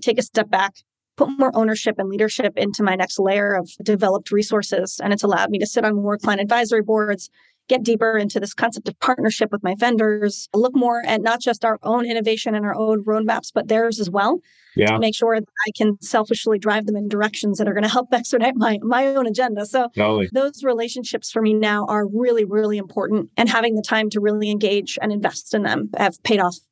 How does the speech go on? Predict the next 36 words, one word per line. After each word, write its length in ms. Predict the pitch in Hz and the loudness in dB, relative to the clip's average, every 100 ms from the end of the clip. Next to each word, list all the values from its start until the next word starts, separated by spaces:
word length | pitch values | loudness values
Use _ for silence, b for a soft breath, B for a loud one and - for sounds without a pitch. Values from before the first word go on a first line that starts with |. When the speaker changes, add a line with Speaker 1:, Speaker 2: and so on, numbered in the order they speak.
| _ _ _ _ - | _ _ _ _ 0
Speaker 2:
Makes 180 | 101 - | 0 4
sense. 400 | 117 127 - - _ | 2 2 -6 -20 _
Makes 220 | 107 95 | 0 2
to-, 220 | - 104 104 | 2 2 2
total 240 | 120 135 | 2 2
sense. 260 | 120 95 - _ _ _ | 2 0 -2 _ _ _
What, 260 | 120 127 156 | 0 2 2
you 140 | 131 123 | 0 2
probably 200 | 139 139 | 2 2
see 100 | 147 | 2
a 60 | |
lot 180 | 131 135 | 0 0
of 40 | 135 | 0
technology 440 | 127 127 127 117 | -2 -2 -2 -2
day 140 | 117 120 | -2 0
to 80 | |
day. 280 | 113 120 127 | 0 0 0
What, 240 | 127 127 127 | 0 -2 -4
what 200 | 127 - | -8 -2
sort 160 | 151 | -2
of 40 | 131 | 0
technology 460 | 127 123 123 120 | -2 0 0 0
excites 360 | 104 - 110 - | -2 -2 -2 0
you 40 | |
the 80 | 101 | 2
most 200 | 101 110 | 2 0
right 120 | 101 | 0
now? 180 | 85 82 - _ _ _ _ _ _ - | 0 -2 -8 _ _ _ _ _ _ -6
Speaker 1:
So 240 | - 294 | 0 2
it's 140 | 302 - | 0 0
kind 140 | 320 | 0
of 60 | 330 | 2
funny. 380 | 285 269 214 | 0 2 0
Uh, 240 | 196 220 220 | 0 0 0
it's 240 | 220 | -2
a 40 | 220 | -6